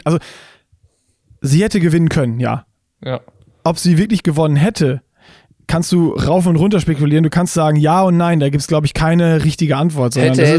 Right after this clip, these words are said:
Speaker 1: ist, äh,
Speaker 2: Fahrradkette.
Speaker 1: hätte, hätte, Fahrradkette. Was man aber auf jeden Fall da sagen kann, ist, dass sie die Power und die Leistung in ihrem Körper gehabt hat, um ganz klar zu gewinnen.
Speaker 2: Voll, ja. Ja.
Speaker 1: Weil es gibt ja einfach Rennzeiten und du kannst die zwei Minuten abziehen und sind wir mal ehrlich, wenn du jetzt da zwei Minuten rumstehst,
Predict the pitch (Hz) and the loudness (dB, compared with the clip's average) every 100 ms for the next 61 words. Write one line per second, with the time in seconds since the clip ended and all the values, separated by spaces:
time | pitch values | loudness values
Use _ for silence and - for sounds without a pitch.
0 | 160 143 156 143 143 131 123 117 - - | 0 0 2 2 2 0 -2 -4 -6 -20
1 | _ _ - - 175 196 185 156 175 202 | _ _ -12 -4 -2 0 -2 -2 -2 -2
2 | 214 233 233 180 - 185 160 156 147 190 | -2 -2 -2 -2 0 0 2 0 2 2
3 | 214 185 170 185 170 147 147 131 143 185 | 2 0 0 0 -2 -2 -2 -2 -2 0
4 | 196 196 185 220 - 156 160 160 156 _ | 0 0 0 -2 -2 -2 0 -2 -2 _
5 | _ _ _ _ _ _ - 135 - 156 | _ _ _ _ _ _ -10 -4 -2 0
6 | 196 247 294 - 156 151 147 165 202 220 | 2 0 -2 -2 -2 -2 -2 -2 0 0
7 | 214 170 156 - 185 220 190 185 - 185 | 0 0 0 -2 -2 0 -2 -2 -2 -4
8 | - 156 202 233 - 139 151 - 175 - | 0 4 4 0 -2 -2 -2 -2 -2 0
9 | 196 175 123 107 - - 139 135 120 - | 0 2 0 -4 -12 -6 0 0 -2 -2
10 | 131 - _ _ _ - - - - 185 | -4 -4 _ _ _ -20 -20 -20 -4 -2
11 | 185 - 143 156 175 - 214 165 175 180 | -2 -4 -4 -2 -2 -2 -2 -2 0 0
12 | 156 175 175 160 147 147 185 185 180 180 | 0 0 0 0 0 0 0 -2 -2 0
13 | 180 170 143 131 - 202 190 156 139 156 | 2 2 2 -2 -2 0 2 2 2 2
14 | 156 131 175 147 156 156 156 151 - 156 | 2 0 0 0 -2 0 0 -4 -2 0
15 | 165 160 143 165 160 180 180 165 | 0 0 2 2 0 0 0 0